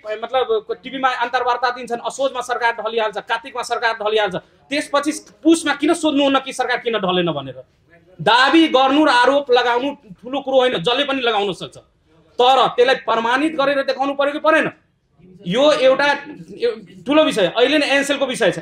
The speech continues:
एनसेलको विषयमा छानबिन हुनुपर्छ। छानबिन मात्रै होइन, जो दोषी छन् त्यसलाई यही टुडी खेलमा लागेर काट्नुपर्छ, त्यो पनि म भन्छु। तर एउटा स-,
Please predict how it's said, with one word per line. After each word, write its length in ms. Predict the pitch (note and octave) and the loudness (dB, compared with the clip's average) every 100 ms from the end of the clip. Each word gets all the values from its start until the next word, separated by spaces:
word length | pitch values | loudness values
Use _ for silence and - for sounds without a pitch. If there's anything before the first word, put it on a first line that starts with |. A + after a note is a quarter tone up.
| - | -2
एनसेलको 360 | C4+ D4 D4 | -2 0 -4
विषयमा 280 | C#4+ C#4 C4+ | -2 0 -2
छानबिन 340 | C4+ C#4 C#4+ | 0 0 2
हुनुपर्छ। 380 | C#4 C#4 B3 G3+ | 2 2 0 -2
छानबिन 320 | - C4 C#4+ | -4 -4 -2
मात्रै 260 | C4+ C4+ C#4+ | -4 -4 -2
होइन, 140 | B3+ E3+ - _ - | -2 -2 -10 _ -4
जो 200 | F3 D#4+ | 2 2
दोषी 300 | D#4 C#4+ C#4+ | 2 0 0
छन् 160 | C#4 D4 | -4 -2
त्यसलाई 420 | C4+ C#4 - A#3+ _ - | 0 0 -4 -16 _ -2
यही 140 | C#4+ | 0
टुडी 260 | D#4 C#4 C#4+ | 0 -2 -2
खेलमा 220 | C4 C4 | 0 2
लागेर 260 | C4 C4 B3+ | 4 4 2
काट्नुपर्छ, 540 | B3 G3+ A3 F3+ - | -2 -6 -4 -6 -8
त्यो 360 | B2 _ - C4+ | -12 _ -8 -2
पनि 140 | C#4+ | 0
म 100 | C#4 | 0
भन्छु। 260 | A#3+ G#3 D3 _ _ - | 0 -2 -6 _ _ 0
तर 280 | C4+ A#3 - _ _ - | 2 2 -2 _ _ -2
एउटा 240 | B3+ C#4 | 0 0
स-, 380 | C#4 - A3+ A#3 | -4 -6 -12 -10